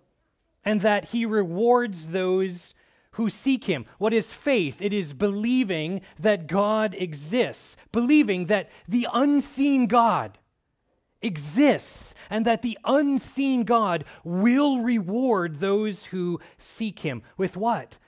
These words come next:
As we noticed last week, with eternal life. Faith, then, is careful thoughtfulness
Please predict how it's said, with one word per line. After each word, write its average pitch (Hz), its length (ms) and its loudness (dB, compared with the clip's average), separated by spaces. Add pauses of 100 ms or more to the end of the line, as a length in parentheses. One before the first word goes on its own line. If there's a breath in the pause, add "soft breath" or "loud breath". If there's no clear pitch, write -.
(120 soft breath)
As 143 200 -8
we 156 100 -6
noticed 151 420 -6
last 156 360 -8
week, 110 200 -14 (220)
with 160 160 -8
eternal 113 400 -14
life. 127 640 -18 (3000 soft breath)
Faith, 170 760 -4
then, 131 500 -6 (100)
is 156 240 -6
careful 156 800 -6 (160 loud breath)
thoughtfulness - 1400 -8